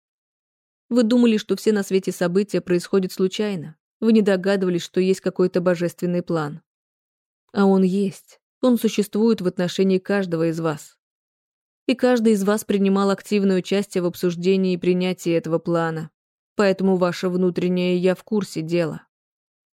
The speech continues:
Глубоко внутри себя вы точно знаете, где и когда и при каких обстоятельствах произойдет нужная встреча,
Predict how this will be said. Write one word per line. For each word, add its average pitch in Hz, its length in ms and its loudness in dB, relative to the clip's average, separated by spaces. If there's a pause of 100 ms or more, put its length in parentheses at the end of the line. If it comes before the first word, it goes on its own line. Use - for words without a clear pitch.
(260)
Глубоко 220 520 2
внутри 185 340 0
себя 214 320 0
вы 247 100 -2
точно 185 440 -2
знаете, 190 500 -2
где 180 320 0
и 240 40 -2
когда 180 360 0
и 208 80 2
при 185 140 -2
каких 180 340 -2
обстоятельствах 180 880 -4
произойдет 202 540 0
нужная 202 380 2
встреча, - 580 -6